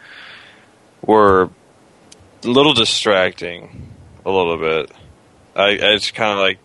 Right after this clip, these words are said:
saw myself, "Oh god, another coincidence. Oh, look at that, and that a coincidence." You know, stuff like that. But, you know, for the most part, it's, it's a, it's a good movie. I liked it a whole lot. And, uh,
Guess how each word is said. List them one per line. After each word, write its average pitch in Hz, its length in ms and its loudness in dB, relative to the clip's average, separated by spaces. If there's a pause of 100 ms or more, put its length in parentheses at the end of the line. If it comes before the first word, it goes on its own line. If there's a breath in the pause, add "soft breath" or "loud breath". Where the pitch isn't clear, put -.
(200)
saw 101 320 -4
myself, 95 400 -6
"Oh 113 200 2
god, 95 460 0
another 101 240 -6
coincidence. 92 680 -14
Oh, 107 320 4
look 113 160 0
at 113 60 -4
that, 113 240 2
and 110 180 -8
that 110 120 4
a 104 60 0
coincidence." - 1040 -14
You 120 80 -10
know, 107 100 -4
stuff - 360 -6
like - 200 -8
that. 90 200 -6 (720 loud breath)
But, 127 200 2 (400)
you 139 120 0
know, 127 180 4 (140)
for - 200 -2
the 151 80 4
most 135 280 2
part, 110 240 0
it's, 127 300 -4
it's 143 220 -2
a, 143 100 -2 (560)
it's 135 160 -4
a 135 80 -4 (240)
good 107 200 -2
movie. 98 440 -6 (380)
I 120 80 4
liked 101 280 2
it 98 80 -4
a 98 60 -6
whole 98 340 -2
lot. 101 220 0 (1200 loud breath)
And, 101 360 -4
uh, 101 460 2